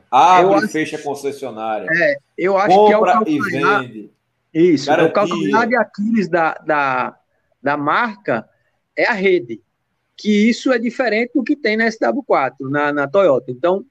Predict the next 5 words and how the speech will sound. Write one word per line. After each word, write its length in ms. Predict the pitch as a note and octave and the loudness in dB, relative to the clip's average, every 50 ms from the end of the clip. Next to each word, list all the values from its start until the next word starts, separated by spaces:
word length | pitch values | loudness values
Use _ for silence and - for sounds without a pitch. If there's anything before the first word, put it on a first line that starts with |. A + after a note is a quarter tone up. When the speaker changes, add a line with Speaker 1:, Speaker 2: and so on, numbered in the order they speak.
| _ _ _ _ _ _ _ _ _ _ _ _ _ _ _ _ _ - | _ _ _ _ _ _ _ _ _ _ _ _ _ _ _ _ _ -4
Speaker 2:
eu 300 | C#3 D3+ E3 F3 F#3 G3 | 0 2 4 4 6 4
acredito 840 | G3 F#3 - G#3 G#3+ E3+ D#3 C3+ D#3 F3+ G3 - _ - A#3+ B3 | 4 2 0 0 -2 -2 -2 -2 -4 -4 -4 -6 _ -4 -4 -2
no 160 | C4+ G#3+ F#3+ F#3 | -2 -2 -4 -4
produto 480 | F#3+ F#3 F3+ F3 D#3+ D#3+ D#3+ - D#3 | -2 -2 -2 0 0 -2 -4 -4 -4
Mitsubishi, 580 | D3+ D#3 C#3+ - C#3+ C3+ C#3 C#3 D#3+ C#3+ - | -6 -6 -8 -10 -14 -12 -10 -10 -10 -10 -10